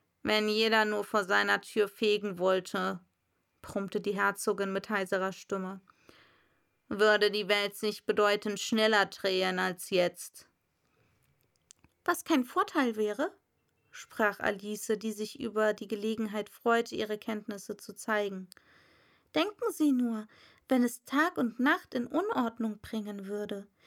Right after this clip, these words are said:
Die Erde brauchte doch jetzt vierundzwanzig Stunden, sich um ihre Achse zu drehen.“ „Was? Du redest von Axt?“, sagte die Herzogin.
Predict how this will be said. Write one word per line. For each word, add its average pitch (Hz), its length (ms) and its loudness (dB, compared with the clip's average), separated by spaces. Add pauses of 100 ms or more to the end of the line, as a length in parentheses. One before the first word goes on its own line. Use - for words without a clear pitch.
(240)
Die - 160 -4
Erde 330 300 4
brauchte 269 480 0
doch 262 200 0
jetzt 269 420 -2 (680)
vierundzwanzig 349 1300 0
Stunden, 269 440 0
sich 214 260 -6
um 233 120 -2
ihre 226 260 -4
Achse 220 360 -6
zu 214 200 -8
drehen.“ 196 480 -8 (1500)
„Was? 220 560 0 (200)
Du 202 180 0
redest 220 480 2
von 208 320 0
Axt?“, - 680 -2 (600)
sagte 190 400 -6
die 196 140 -6
Herzogin. 190 680 -6